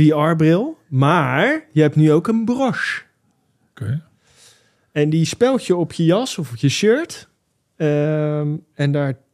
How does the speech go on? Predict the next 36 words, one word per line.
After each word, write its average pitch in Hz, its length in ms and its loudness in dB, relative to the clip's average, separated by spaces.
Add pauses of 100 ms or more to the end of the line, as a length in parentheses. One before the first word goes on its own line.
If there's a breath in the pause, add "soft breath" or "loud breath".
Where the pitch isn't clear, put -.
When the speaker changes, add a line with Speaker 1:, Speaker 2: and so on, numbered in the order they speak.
(160)
Speaker 1:
tik 214 160 -6
je - 100 -6
met 170 160 0
je 139 60 -10
vingers 190 280 0
op 240 200 -8
en 175 120 -6
dan 160 240 -4
zeg 147 180 -2
je 147 80 -6
er 151 100 -8
tegen, 143 420 -2
joh, 147 320 0 (460)
hoeveel, 185 800 0 (280)
eh, 156 380 -4
calorieën 202 600 0
zitten 180 300 0
er, 165 420 -4 (100)
en 147 100 -2
dan 139 100 2
hou 139 160 0
je 143 60 0
je 139 60 0
hand 160 180 -2
ervoor, 156 300 -4
hoeveel 165 280 0
calorieën 160 460 -2
zitten 147 260 -2
er 131 140 0
in 135 160 -2
deze 120 540 -4 (1200)
pinda's? 120 540 -4 (920 soft breath)
En 196 80 -2
dan 190 60 4
zegt 185 240 0
hij, 185 180 -6